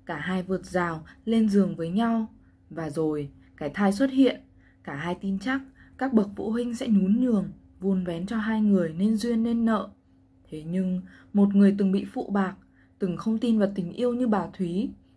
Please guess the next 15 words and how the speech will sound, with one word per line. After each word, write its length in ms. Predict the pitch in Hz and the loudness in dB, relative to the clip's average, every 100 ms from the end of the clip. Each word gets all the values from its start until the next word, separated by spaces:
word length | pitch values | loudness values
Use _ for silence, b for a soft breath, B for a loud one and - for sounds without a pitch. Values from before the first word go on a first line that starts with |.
| _ - | _ -14
thấy 180 | 156 | -10
con 240 | 151 202 202 | -2 2 4
gái 180 | 175 165 | 2 -2
bụng 220 | 233 208 | 0 2
mang 200 | 226 226 | 2 0
dạ 180 | 226 - | -2 -4
chửa, 300 | 214 170 135 b b b b | -2 -2 -2 b b b b
bà 200 | 160 147 | -12 -12
có 140 | - 151 | -10 -6
bao 200 | 185 202 | -2 2
dung 240 | 220 214 | 2 2
tha 180 | 208 220 | 0 -4
thứ 220 | 214 190 | 0 0
cho 140 | 202 254 | 0 -4
con? 380 | 247 247 247 | -2 -2 -4